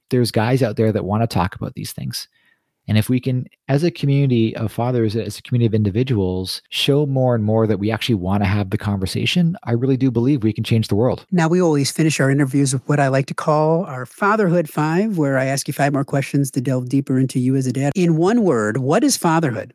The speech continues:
Speaker 1: Love is the word that's coming to mind.
Speaker 2: Now, when was the time that you finally felt like you succeeded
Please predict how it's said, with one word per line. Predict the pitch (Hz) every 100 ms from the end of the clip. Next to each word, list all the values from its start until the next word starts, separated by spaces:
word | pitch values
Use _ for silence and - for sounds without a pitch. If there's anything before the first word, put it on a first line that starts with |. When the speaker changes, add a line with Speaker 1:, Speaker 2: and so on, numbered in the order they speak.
| _
Speaker 1:
Love | 117 135 120
is | 113
the | 104
word | 98
that's | 92 -
coming | 98
to | 98
mind. | 101 113 - - -
Speaker 2:
Now, | 143
when | 202
was | 233
the | 190
time | - 165
that | 160
you | 147 135
finally | - 135 139 135
felt | - 131 160
like | 139 -
you | 139
succeeded | - 147 - - 170 160 - 69 151